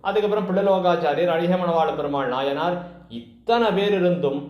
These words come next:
மணவாள மாமுனிகள் திருவாக்கிலிருந்து திருவாய்மொழியின் அர்த்தங்களை கேட்கணும் அப்படிங்கிறதுக்காக, "இந்த தடவை நான் எழுந்தெல்லாம் வரல,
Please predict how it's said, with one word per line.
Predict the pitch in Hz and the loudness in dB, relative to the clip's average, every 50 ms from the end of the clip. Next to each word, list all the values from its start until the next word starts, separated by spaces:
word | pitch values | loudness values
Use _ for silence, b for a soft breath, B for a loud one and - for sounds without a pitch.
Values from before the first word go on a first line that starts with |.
| - - - - - | -16 -18 -20 -18 -10
மணவாள | 123 135 156 185 214 226 233 233 233 240 | -4 -2 0 2 2 2 2 2 2 2
மாமுனிகள் | 226 220 214 208 208 208 208 175 196 190 185 175 | 0 0 -2 -2 -2 -4 -4 -4 -4 -4 -4 -4
திருவாக்கிலிருந்து | 196 196 202 208 202 196 196 185 - 190 202 202 202 220 233 247 254 277 269 - | -4 -4 -2 0 0 0 0 -2 -4 -6 -4 -4 0 0 0 0 0 -2 -2 -2
திருவாய்மொழியின் | 190 190 208 208 208 208 208 202 196 196 185 185 185 180 165 | 0 2 4 4 4 4 2 0 -2 -2 -2 -2 -2 -2 -2
அர்த்தங்களை | 165 - - 185 185 180 180 175 170 | -4 -4 -4 -6 -2 0 0 0 0
கேட்கணும் | 175 175 175 180 180 180 180 170 151 147 165 165 143 - - B B B B B - | 2 2 0 0 0 0 -2 -2 -2 -2 -4 -6 -8 -10 -12 B B B B B -6
அப்படிங்கிறதுக்காக, | 120 139 139 180 208 208 196 202 175 175 170 165 156 143 135 131 135 143 156 156 156 - | -4 -4 0 0 0 2 2 0 0 0 0 0 2 2 2 2 0 0 0 -2 -4 -10
"இந்த | - 139 139 | -12 -4 -2
தடவை | 156 175 185 185 | 0 0 2 0
நான் | 175 160 147 151 | 0 0 2 2
எழுந்தெல்லாம் | 175 185 185 180 180 185 190 175 156 | 0 2 2 2 2 2 2 2 2
வரல, | 151 151 - | 0 0 0